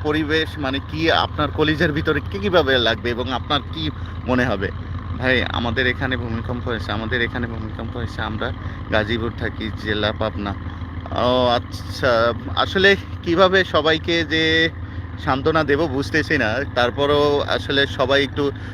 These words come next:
সতর্কতা অবলম্বন করতে হবে, সতর্কতার সাথে থাকতে হবে। এখনই কিন্তু আমাদের প্রিপারেশন নিতে হবে, কারণ এই যে আজকের যে ভূমিকম্পটা,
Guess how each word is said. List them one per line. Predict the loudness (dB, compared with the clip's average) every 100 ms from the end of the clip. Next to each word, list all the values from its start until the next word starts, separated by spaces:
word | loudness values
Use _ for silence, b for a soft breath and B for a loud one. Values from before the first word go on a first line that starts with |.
| B
সতর্কতা | 0 2 4 2 2 2 4 4 4 2 4 6 4 2 B B -4
অবলম্বন | -2 0 0 -2 -4 -4
করতে | -6 -4 -2
হবে, | -2
সতর্কতার | -2 -2 -2 -2 -2 0 0
সাথে | 0 0 2 2 0
থাকতে | -4 -2 -2
হবে। | 0 0 -2 B B B
এখনই | 2 2 0 2
কিন্তু | 0 4
আমাদের | 4 4 2 0 -2
প্রিপারেশন | -6 0 2 2 -2 -2
নিতে | -2 0 -2
হবে, | -2 -4
কারণ | -2 0 0 -4 -4
এই | 0 2
যে | 2 4
আজকের | 4 2 0 2
যে | 2
ভূমিকম্পটা, | 2 0 0 -2 -2 -2 -2